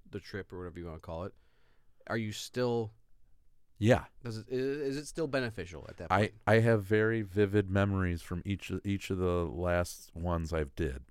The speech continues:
Speaker 2: I've done, to where, um,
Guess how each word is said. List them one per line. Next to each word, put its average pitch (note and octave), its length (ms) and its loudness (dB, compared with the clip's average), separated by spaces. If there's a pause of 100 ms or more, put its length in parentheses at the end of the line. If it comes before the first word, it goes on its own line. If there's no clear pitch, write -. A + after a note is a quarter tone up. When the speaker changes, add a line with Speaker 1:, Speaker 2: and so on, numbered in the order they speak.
(140)
Speaker 2:
I've D#2 240 -2
done, C2 340 -4 (580)
to F2 100 -4
where, D#2 640 -2 (140)
um, D2 600 -8